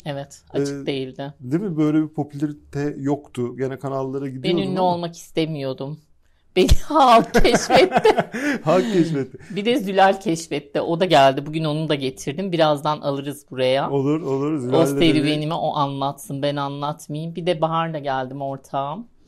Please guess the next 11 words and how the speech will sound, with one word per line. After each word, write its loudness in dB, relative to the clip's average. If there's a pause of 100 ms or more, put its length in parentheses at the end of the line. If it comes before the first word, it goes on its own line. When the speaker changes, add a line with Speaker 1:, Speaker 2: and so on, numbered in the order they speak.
(380)
Speaker 2:
Süper. -14
Speaker 1:
O 2
da 6
benim -4
her -2
zaman -2
destekçim, -6 (500)
yardımcım, 0
arkadaşım, -6
dostum. -8 (500)
Yani -4